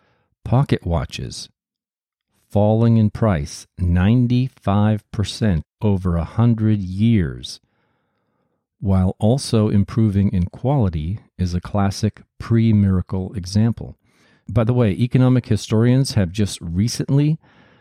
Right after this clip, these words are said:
tried to validate that this actually happened, and were able to verify it by a combination of estate valuations and secondhand sales in the proto newspapers of the time. So we know the ninety-five percent reduction in price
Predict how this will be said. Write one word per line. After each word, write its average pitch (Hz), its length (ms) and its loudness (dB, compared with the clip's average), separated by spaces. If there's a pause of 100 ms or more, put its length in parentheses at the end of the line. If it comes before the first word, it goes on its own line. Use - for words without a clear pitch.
(260)
tried 110 260 0
to 101 60 2
validate 117 640 2
that - 140 -12
this 90 200 -6
actually 92 460 -2
happened, 98 720 -4 (320)
and 117 240 4
were 110 80 4
able 107 240 2
to 104 80 2
verify 95 640 0
it - 160 -8
by 90 160 0
a 90 160 -2
combination 104 720 0
of 80 120 -2
estate 107 460 -4
valuations 123 960 0
and 98 480 2
secondhand 110 640 0
sales 117 500 0
in 95 200 0
the 92 140 0
proto 104 560 0
newspapers 98 760 -2
of 90 160 -8
the 87 80 -10
time. 95 520 -2 (840)
So 113 420 0
we 110 160 2
know 107 240 4
the 127 100 4
ninety-five 120 600 2
percent 123 340 0
reduction 107 540 0
in 95 220 2
price - 580 -4